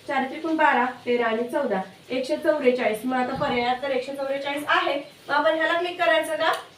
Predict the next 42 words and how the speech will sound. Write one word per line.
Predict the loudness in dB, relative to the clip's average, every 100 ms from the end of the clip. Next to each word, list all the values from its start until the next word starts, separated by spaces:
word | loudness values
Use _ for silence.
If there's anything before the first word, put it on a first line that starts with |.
| -4
जर | -2 0
तुम्ही | 4
असं | 4 4 0
केलं | 0 0 0
तर | -4
तुमचं | -4 -2 -2
उत्तर | -2 -2
नक्कीच | -2 -4 -6 -12
चुकणार | -10 -2 0
आहे. | 0 -4 -12 -20 -6
पुढे | 0 0
प्रश्न | 2 -2 0 0
विचारलाय | 2 2 4 2
की | 0
प्रत्येक | 2 2 2 0 0
वेळा | 0
बाकी | 2 0 -4
पाच | -2 -2 -2
उरते, | -6 -12 -10 -12 -14 -18 -8
मग | -6
उरते | -4 -4 0
असा | 0 0
शब्दप्रयोग | -6 -4 -2 0 0 0
आल्यानंतर | 2 2 0 0 -2 0
या | 2 2
एकशे | 2 -2
चौवेचाळीस | -4 -2 -2 -4 -4 -4
मध्ये | -4 -2
आपल्याला | -2 0 -2 -2 -12 -6
ते | -2
पाच | 2 2 2
ॲड | 0 2 0
करायचे | -4 -4 -6
आहे. | -10 -14 -16
ठीक | -14 -4
आहे, | -4 -4 -10 -8
मग | -2 -2 0
एकशे | -2 0 -2
चौवेचाळीस | 0 0 0 -2 0 0 -2 -6
अधिक | -4 -2 -4 0
पाच | 0 0 -2
करा, | -2